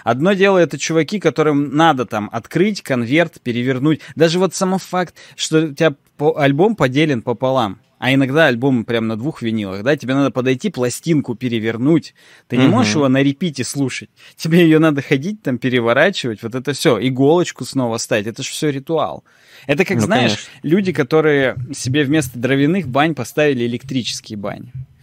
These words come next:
Speaker 1: Если это у тебя уже бизнес, и ты потом на би пи эм Day пойдёшь для того, чтобы его как-то автоматизировать и почувствовать от этого какой-то экономический эффект,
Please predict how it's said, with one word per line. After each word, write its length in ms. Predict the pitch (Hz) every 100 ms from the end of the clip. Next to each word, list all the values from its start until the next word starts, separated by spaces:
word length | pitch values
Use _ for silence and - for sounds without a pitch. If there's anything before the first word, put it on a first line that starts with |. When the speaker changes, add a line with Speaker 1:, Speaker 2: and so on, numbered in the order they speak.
| - -
Speaker 1:
Если 300 | 127 175 -
это 140 | 208 190
у 40 |
тебя 240 | - 170 190
уже 180 | 147 135
бизнес, 540 | 147 294 - 110 -
и 80 | 139
ты 120 | 180
потом 320 | 156 147 156
на 80 | 131
би 120 | 117
пи 160 | 127 147
эм 160 | 151 135
Day 180 | 156 107
пойдёшь 400 | 107 101 101 98
для 140 | 110
того, 220 | 123 123
чтобы 300 | 120 113 104
его 160 | 113 113
как-то 280 | 117 - 110
автоматизировать 840 | - 117 117 127 135 247 170 -
и 40 |
почувствовать 580 | 101 120 - - 110 101
от 100 | 101
этого 320 | 107 107 101
какой-то 600 | - - 117 104 104 107 95
экономический 680 | 123 123 127 117 - - 120
эффект, 320 | - 104